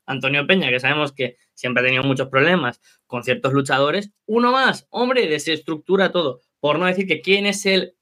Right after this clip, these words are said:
campeón latinoamericano de triple A. Q T Marshall. Bueno, bueno. <laughs> Uno de los peces gordos de All Elite. Empieza a hablar mal de C M Punk. C M Punk dice, "¿Qué estás diciendo de mí?". Se van a pegar por backstage, pero no pasa nada porque eso es lo habitual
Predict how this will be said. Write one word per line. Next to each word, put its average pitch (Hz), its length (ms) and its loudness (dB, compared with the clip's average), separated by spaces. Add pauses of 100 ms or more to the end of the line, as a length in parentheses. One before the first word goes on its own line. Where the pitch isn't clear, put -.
campeón 151 540 0
latinoamericano 160 580 0
de 156 60 -2
triple 151 280 0
A. 165 220 0 (360)
Q 254 160 -2
T 277 140 4
Marshall. 254 800 0
Bueno, 175 420 0
bueno. 190 480 0
<laughs> - 540 -4
Uno 262 240 0
de 254 60 4
los 202 120 2
peces 233 380 -2
gordos 214 380 0
de 190 140 2
All 185 140 2
Elite. 156 340 -2 (220)
Empieza 139 320 -4
a 131 40 4
hablar 127 200 0
mal 135 180 -2
de 127 120 -4
C 131 180 -6
M 143 220 -4
Punk. 202 340 2
C - 220 -6
M 135 100 -2
Punk 139 160 0
dice, 139 200 -2
"¿Qué 139 60 -2
estás 135 180 -2
diciendo 139 380 0
de 151 160 2
mí?". 214 300 0 (200)
Se - 160 -6
van 131 180 -2
a 127 120 -2
pegar 131 280 0
por 127 180 -2
backstage, 135 680 -2
pero 127 140 0
no 123 120 -2
pasa 131 200 -2
nada 135 240 0
porque 123 180 -2
eso 123 120 -8
es - 20 -10
lo 127 80 -2
habitual 123 420 -2